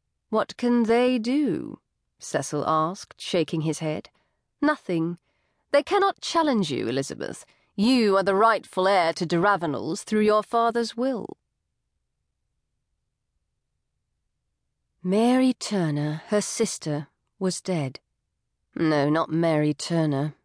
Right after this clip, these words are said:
but Mary Turner Alvarez, wife of Philip Alvarez, the greatest tycoon in Madrid,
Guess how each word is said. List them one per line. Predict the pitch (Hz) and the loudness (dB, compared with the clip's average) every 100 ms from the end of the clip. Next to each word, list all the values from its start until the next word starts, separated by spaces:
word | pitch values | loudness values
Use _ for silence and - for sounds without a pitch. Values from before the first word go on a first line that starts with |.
| _ | _
but | - 190 | -2 -2
Mary | 196 220 233 247 247 | 2 4 4 4 0
Turner | - - 240 233 226 226 | -2 0 2 2 2 2
Alvarez, | - 214 196 180 175 170 175 - - _ _ | 0 0 0 2 2 2 0 -4 -14 _ _
wife | 208 240 240 240 | 2 2 2 0
of | 254 220 | -2 -2
Philip | - 269 180 - - | 0 2 2 0 -2
Alvarez, | 156 151 156 151 147 143 - | -2 0 0 2 0 -4 -8
the | - | -6
greatest | 170 208 226 - 233 - | -2 2 2 2 -4 -6
tycoon | - 208 - - 226 214 | -4 -2 -2 -2 2 4
in | 208 202 | 4 4
Madrid, | 196 170 180 185 165 | 2 2 2 2 2